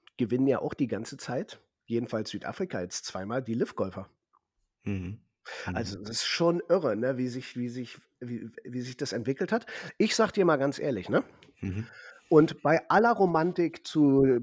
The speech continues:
Speaker 1: P G A Tour, European Tour und wie, was es alles gibt, ne?
Speaker 2: Mhm.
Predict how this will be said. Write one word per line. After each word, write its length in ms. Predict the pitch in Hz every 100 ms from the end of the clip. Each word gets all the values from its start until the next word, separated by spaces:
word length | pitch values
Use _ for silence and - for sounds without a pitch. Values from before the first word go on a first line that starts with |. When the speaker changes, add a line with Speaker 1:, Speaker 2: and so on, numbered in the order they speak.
| -
Speaker 1:
P 120 | 196
G 240 | 175 151
A 20 |
Tour, 240 | 139 139 131
European 420 | 131 165 143 135
Tour 220 | 117 131 123
und 120 | 120
wie, 160 | 127 127
was 160 | 143
es 160 | 139 -
alles 260 | 123 120 -
gibt, 220 | 120 -
ne? 200 | 143 - _ _ _
Speaker 2:
Mhm. 340 | 113 101 104